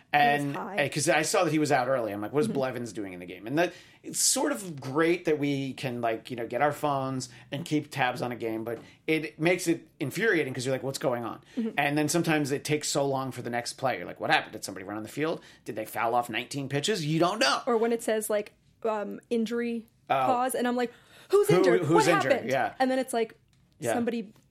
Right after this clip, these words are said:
Speaker 1: their fingernail broke on a pitch.
Speaker 2: Right, or it's, like, ball in play for, like, you know, two minutes. You're like, "Mm, that's a long in play." But it's
Speaker 1: Giancarlo
Speaker 2: like,
Speaker 1: Stanton. Just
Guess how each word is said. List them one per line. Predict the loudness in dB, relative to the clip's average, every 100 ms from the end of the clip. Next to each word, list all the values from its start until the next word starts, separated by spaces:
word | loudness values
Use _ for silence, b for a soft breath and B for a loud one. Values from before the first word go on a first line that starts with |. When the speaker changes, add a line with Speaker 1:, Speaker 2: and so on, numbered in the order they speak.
| _ _ _ _
Speaker 1:
their | -4 -2
fingernail | -2 0 -2 -4
broke | -4 -6 -6
on | -12
a |
pitch. | -12 -14 -14 -4
Speaker 2:
Right, | 2 2 2
or | 0
it's, | 0 0
like, | 0
ball | 2 2 2
in | 0
play | 0 2 2 0
for, | -4
like, | -4 -4 -8 -12
you | -8
know, | -6 -8 -10
two | -8 -6
minutes. | -6 -8 -10
You're | -10
like, | -10 -12 _
"Mm, | -16
that's | -14 -10
a | -10
long | -12 -12 -6 -4 -2 -4 -4 -4 -4 -6
in | -8 -10
play." | -4 -2 -2 -4
But | -4
it's | -2
Speaker 1:
Giancarlo | 0 0
Speaker 2:
like, | -4
Speaker 1:
Stanton. | -8 -10 -10 -14
Just | -16 -20